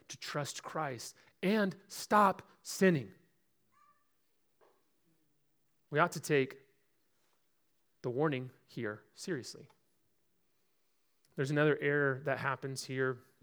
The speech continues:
that it's a little bit trickier. There,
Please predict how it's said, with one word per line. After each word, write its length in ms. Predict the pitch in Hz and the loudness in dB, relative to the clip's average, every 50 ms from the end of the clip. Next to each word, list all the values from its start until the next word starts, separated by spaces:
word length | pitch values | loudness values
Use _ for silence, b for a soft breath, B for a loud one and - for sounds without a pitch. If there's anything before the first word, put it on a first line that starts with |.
| - _ _ _ _ _ _ _ _ _ _ _ _ _ _ _ _ _ _ _ _ _ _ _ _ _ _ _ _ _ _ _ _ _ _ _ _ _ _ _ 190 165 | -20 _ _ _ _ _ _ _ _ _ _ _ _ _ _ _ _ _ _ _ _ _ _ _ _ _ _ _ _ _ _ _ _ _ _ _ _ _ _ _ -8 -2
that 160 | 147 151 147 | 0 0 0
it's 140 | 139 - 147 | 0 0 0
a 20 | |
little 160 | 151 180 190 | 2 2 4
bit 300 | 156 135 135 135 - - | 4 2 0 -2 -6 -14
trickier. 680 | - - - 139 135 - - 107 101 98 98 107 110 - _ _ _ _ _ _ _ _ _ _ _ _ _ _ _ _ _ _ _ _ _ _ _ _ _ _ _ _ _ _ | -10 -4 -2 -2 -2 -2 -4 -4 -4 -4 -4 -6 -8 -14 _ _ _ _ _ _ _ _ _ _ _ _ _ _ _ _ _ _ _ _ _ _ _ _ _ _ _ _ _ _
There, 300 | 175 151 156 160 147 - | -2 0 2 2 0 -2